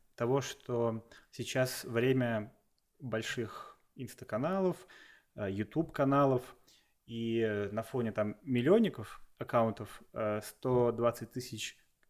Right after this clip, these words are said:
обывателю может показаться небольшим, особенно кто не понимает там нишу или не нишу. А, вопрос такой, а, ведя блог на сто двадцать тысяч человек, можно ли себя обеспечить?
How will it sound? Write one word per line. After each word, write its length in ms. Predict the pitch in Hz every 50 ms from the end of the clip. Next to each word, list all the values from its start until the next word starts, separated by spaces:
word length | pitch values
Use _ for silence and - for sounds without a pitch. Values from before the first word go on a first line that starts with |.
| _ _ _ _ _
обывателю 560 | - 123 123 123 127 131 123 123 - 113 107
может 280 | 107 110 107 107 - -
показаться 560 | - - - 110 110 110 104 - - - 110
небольшим, 460 | 110 113 113 120 117 - - 240 214
особенно 300 | - - - 135 127 123
кто 140 | - - 123
не 60 | 117
понимает 320 | - - 123 123 117 110
там 200 | - 110 107 113 120
нишу 300 | 131 123 - - 120 110
или 100 | 104 107
не 80 | 107 110
нишу. 440 | 120 151 208 208 - - 127 110 - - - - - - - _ _ _ - -
А, 180 | 113 107 107 107
вопрос 320 | 117 117 - - 131 -
такой, 680 | - 110 - - - 143 131 123 117 110 101 - - - _
а, 380 | - - 107 107 104 104 101 101 101 101 101 101
ведя 240 | 107 113 110 131 123
блог 440 | 117 117 113 117 139 147 - - -
на 240 | 120 113 110 107 104 104
сто 180 | - - 117
двадцать 340 | 107 107 107 107 - - _ _ _
тысяч 280 | - - - - 101 - - - -
человек, 520 | - - 117 113 131 185 202 - - - - - - -
можно 240 | 110 120 143 147 135
ли 80 | 123
себя 220 | 123 - 110 113 107
обеспечить? 680 | 101 104 - - - 98 98 - - - - - -